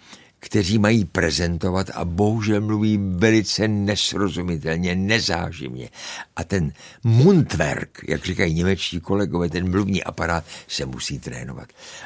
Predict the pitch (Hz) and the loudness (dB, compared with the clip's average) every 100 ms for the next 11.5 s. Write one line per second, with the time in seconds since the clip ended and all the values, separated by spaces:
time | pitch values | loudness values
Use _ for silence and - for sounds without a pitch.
0 | - - 78 73 - 85 98 104 110 107 | -12 -6 -4 -4 -4 0 2 2 2 2
1 | 104 92 85 98 - 95 101 92 85 85 | 2 -2 -2 -2 0 0 2 0 -2 -2
2 | 80 - - - 90 85 95 98 - 87 | -4 -12 -20 -6 -2 2 2 2 0 -2
3 | 78 92 85 92 87 90 90 85 - - | -2 -2 0 0 0 2 0 -2 -6 -20
4 | - _ - - 87 - 85 - 78 78 | -20 _ -8 -2 -2 0 -4 -4 -4 -2
5 | 87 85 85 87 - - - 76 73 76 | 0 0 -2 -4 -14 -8 -4 -2 -2 -2
6 | 82 - 73 - - 73 78 87 113 - | -4 -6 -10 -10 -10 -8 -8 -8 -10 -14
7 | - - - - - - 85 92 82 73 | -18 -20 -20 -20 -12 -6 -2 0 -2 -2
8 | 85 85 82 78 - _ _ _ _ - | -2 0 -2 -4 -10 _ _ _ _ -8
9 | 73 69 71 73 82 69 - 69 - - | -6 -6 -6 -4 -4 -4 -6 -8 -8 -8
10 | 85 - - 73 - 64 62 - - 73 | -6 -4 -4 -2 -4 -4 -8 -10 -8 -8
11 | 71 71 76 - - | -8 -8 -10 -10 -14